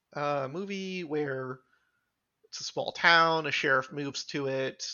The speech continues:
there's been some killings recently, and then the small town turns into just, like, these ten or twelve people or something like that being locked into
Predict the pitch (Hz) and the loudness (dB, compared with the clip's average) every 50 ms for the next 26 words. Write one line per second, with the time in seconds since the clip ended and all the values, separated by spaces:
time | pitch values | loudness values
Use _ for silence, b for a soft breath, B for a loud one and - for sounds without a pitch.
0 | - - - 135 127 123 - - - 131 123 - - 127 - - - 156 135 143 | -12 -8 -8 -8 -6 -8 -8 -10 -10 -10 -10 -10 -12 -14 -14 -4 -4 -2 -2 -2
1 | 143 139 127 113 127 131 123 - - 120 - 123 127 131 127 120 120 120 117 - | -4 -6 -8 -10 -10 -10 -10 -8 -6 -8 -6 -6 -8 -8 -6 -6 -6 -8 -8 -10
2 | _ _ _ _ _ _ _ _ _ _ _ _ _ _ _ _ _ - 131 135 | _ _ _ _ _ _ _ _ _ _ _ _ _ _ _ _ _ -10 -8 -8
3 | 131 127 123 123 123 123 120 120 120 120 117 117 120 120 _ _ _ _ _ _ | -6 -4 -2 0 0 0 0 -2 -4 -8 -12 -14 -16 -20 _ _ _ _ _ _
4 | _ _ _ - 131 139 - - 143 139 123 120 - - 120 123 120 120 123 143 | _ _ _ -6 -6 -6 -6 -6 -2 -2 -2 0 2 2 4 4 2 2 -2 -6
5 | 135 123 117 123 127 120 - - 143 131 131 135 131 127 - 127 123 - - 147 | -8 -8 -6 -10 -10 -10 -10 -10 -10 -10 -10 -12 -12 -12 -12 -12 -12 -10 -10 -10
6 | 131 - - 147 143 131 - - - - 147 131 120 120 117 113 - - 135 123 | -10 -10 -14 -16 -16 -16 -14 -14 -10 -8 -8 -8 -8 -10 -12 -12 -6 -6 -6 -6
7 | 120 - - 135 127 - 135 131 120 - - 127 123 - 131 127 123 123 - _ | -6 -10 -14 -18 -12 -10 -10 -8 -8 -8 -10 -12 -12 -14 -14 -12 -14 -14 -8 _
8 | 131 123 120 - - - 135 127 117 110 120 127 139 - - 139 123 113 - - | -2 0 0 0 -2 -6 -12 -12 -6 -2 0 0 0 -2 -6 -12 -14 -12 -12 -12
9 | 135 127 123 120 117 - | -10 -10 -10 -10 -10 -12